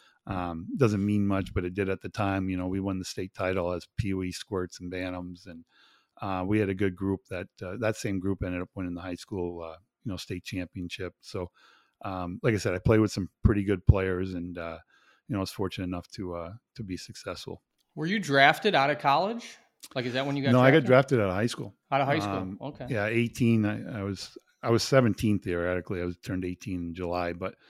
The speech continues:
Speaker 1: um, yeah, I got drafted by Montreal, uh, that year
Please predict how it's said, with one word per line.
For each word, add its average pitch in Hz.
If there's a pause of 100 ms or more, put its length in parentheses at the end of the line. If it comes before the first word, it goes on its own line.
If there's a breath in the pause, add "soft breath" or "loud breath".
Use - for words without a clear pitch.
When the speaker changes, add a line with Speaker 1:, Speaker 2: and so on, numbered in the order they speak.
(360 loud breath)
Speaker 1:
um, 92 (160)
yeah, 143
I 101
got 101
drafted 101
by 101
Montreal, 98 (140)
uh, 95
that 92
year 92